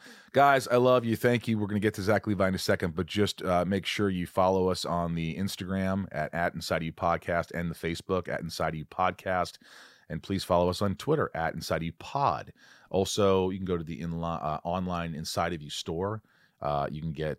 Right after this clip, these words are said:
uh, Smallville lunchboxes. You can get Inside of You tumblers, brand new Inside of You hats.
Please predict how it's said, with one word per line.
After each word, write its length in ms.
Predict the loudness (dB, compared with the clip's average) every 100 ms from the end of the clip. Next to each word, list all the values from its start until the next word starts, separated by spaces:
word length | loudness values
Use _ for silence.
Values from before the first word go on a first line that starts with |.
| -6
uh, 140 | -6
Smallville 480 | -6 -4 -2 -2 -4
lunchboxes. 920 | -4 -6 -2 0 0 -2 -8 -8 -10
You 80 | -14
can 120 | -12
get 180 | -10 -10
Inside 380 | -10 -6 -4 -4
of 0 |
You 100 | -6
tumblers, 560 | -6 -6 -4 -4 -6
brand 320 | -6 -6 -4 -4
new 140 | -6
Inside 300 | -4 -4 -4
of 40 |
You 120 | -6 -8
hats. 580 | -2 0 0 -2 -12